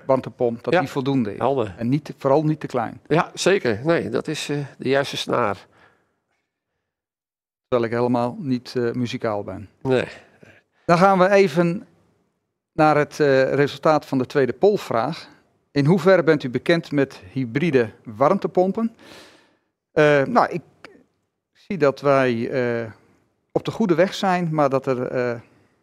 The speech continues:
Speaker 1: ook best nog wel wat te doen is. Dat is vijfentwintig procent geeft aan, eh, heel erg bekend te zijn met warmtepompen. Zestig procent, eh, en dat vind ik eigenlijk best nog wel veel, geeft aan enigszins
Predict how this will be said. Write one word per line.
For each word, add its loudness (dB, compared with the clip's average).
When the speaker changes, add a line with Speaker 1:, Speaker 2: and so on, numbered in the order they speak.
Speaker 1:
ook 0
best -2
nog 0
wel 4
wat 2
te -4
doen 0
is. -6
Dat 0
is -6
vijfentwintig 2
procent 0
geeft -2
aan, 0
eh, -4
heel 2
erg -4
bekend -4
te -14
zijn -6
met -8
warmtepompen. -2
Zestig 0
procent, -4
eh, -2
en -4
dat 0
vind -2
ik -6
eigenlijk -4
best 0
nog -12
wel -6
veel, -8
geeft -6
aan 0
enigszins -2